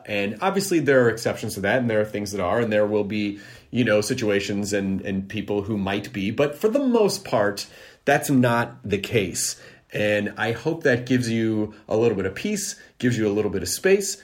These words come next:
gives you a little bit of freedom, um, from those endless thought loops that you might have, where you might be, you know, beating yourself up or going, "Why me, why me, why me?" 'Cause remember, your brain really is kind of a supercomputer. So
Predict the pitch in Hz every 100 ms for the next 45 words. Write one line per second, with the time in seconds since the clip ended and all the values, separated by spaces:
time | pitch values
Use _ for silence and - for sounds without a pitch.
0 | _ 117 107 107 101 98 95 - 151 151
1 | 156 160 156 - - - 104 101 - 117
2 | 107 104 95 113 123 113 - 156 170 175
3 | - 160 151 165 160 151 135 156 151 147
4 | 135 127 120 131 131 135 127 127 - -
5 | 131 131 117 120 123 127 120 123 123 120
6 | 117 117 120 104 92 92 87 - - 107
7 | 113 113 110 110 110 113 113 107 107 107
8 | 107 107 107 117 156 202 240 214 202 170
9 | 214 247 214 175 185 175 156 127 - 143
10 | 131 123 147 131 127 104 98 92 - 120
11 | 117